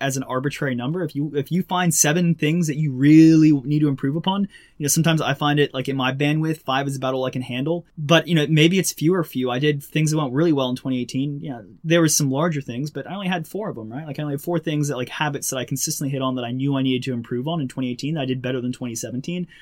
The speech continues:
or better than the months previous. I'm speaking in terms of years, just, I guess, to go with the theme here of, of New Year's resolutions. But,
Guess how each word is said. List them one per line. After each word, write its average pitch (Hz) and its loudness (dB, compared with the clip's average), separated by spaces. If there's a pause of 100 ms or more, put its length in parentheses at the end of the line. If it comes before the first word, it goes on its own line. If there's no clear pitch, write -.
(140)
or 147 -2
better 151 4
than 147 2
the 143 2
months 135 0
previous. 120 -4
I'm 127 -6
speaking 156 2
in 139 -2
terms 135 -2
of 120 -8
years, 120 -4
just, - -8 (360)
I 151 -2
guess, 143 0
to - -2
go 139 2
with 131 -2
the 143 -10
theme 127 0
here 120 -4
of, 113 -14
of 127 -6
New 131 0
Year's 123 -4
resolutions. 117 -6
But, 120 -6